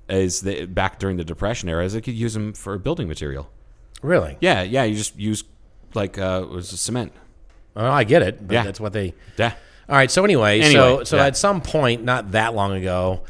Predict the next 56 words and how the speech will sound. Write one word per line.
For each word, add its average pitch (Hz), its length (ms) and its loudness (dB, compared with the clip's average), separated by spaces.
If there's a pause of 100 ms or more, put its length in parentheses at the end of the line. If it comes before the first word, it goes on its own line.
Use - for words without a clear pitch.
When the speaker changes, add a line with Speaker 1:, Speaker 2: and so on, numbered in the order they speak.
(380)
Speaker 2:
I, 110 220 4
I 110 560 4 (300)
got 131 280 8
ready. 104 460 2 (600)
You 143 80 4
know, 135 40 4
I 139 60 6
started 175 220 6
looking 147 220 2
at - 40 4
all 131 100 8
the 127 80 4
plastic 139 460 0
Speaker 1:
Started 113 220 4
Speaker 2:
stuff. 107 100 0
Speaker 1:
becoming 107 160 2
a 92 40 -2
prepper? 117 360 2 (300)
Speaker 2:
<laughs> - 200 -6
No, 107 160 -2 (120)
no. 139 100 4 (520)
Speaker 1:
What 151 180 4
were 190 60 4
you 175 140 4
getting 151 240 4
ready 151 240 8
for, 104 220 2
Speaker 2:
I 170 60 8
don't 180 140 8
Speaker 1:
Paul? - 80 10
Speaker 2:
mean 160 140 4
getting 139 260 4
ready 143 200 8
to 123 140 2
that 117 200 6
level. 98 380 2 (340)
I 131 80 4
was 120 160 2
getting, 151 340 2
getting 160 320 2
ready 156 220 6
to 135 80 2
go 123 260 6
out 95 300 0
or 87 60 -8
something. 82 420 -4 (160)
Speaker 1:
Yeah. 92 220 0
Speaker 2:
So - 80 2
then 254 120 8
you 220 80 6
start 185 180 8
looking 165 220 6
at, 156 160 2
you, 156 100 -2
you, 156 260 0
you, 156 340 -4